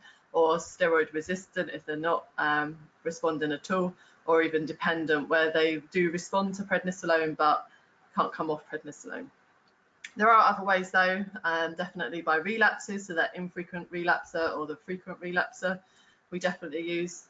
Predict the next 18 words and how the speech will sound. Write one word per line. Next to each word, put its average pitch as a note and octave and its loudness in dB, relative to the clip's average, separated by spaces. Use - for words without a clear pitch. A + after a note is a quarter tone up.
Um, D#3+ 4
the G3 -6
one A#3 4
that - 4
I G#3 4
don't A3 2
like E3 2
so E3+ 0
much, - -2
um, D#3 2
is F3 -4
by F3 6
histology, F3+ -2
and D3 2
I D#3+ 4
still G3 0
hear G3+ 2
parents E3+ 0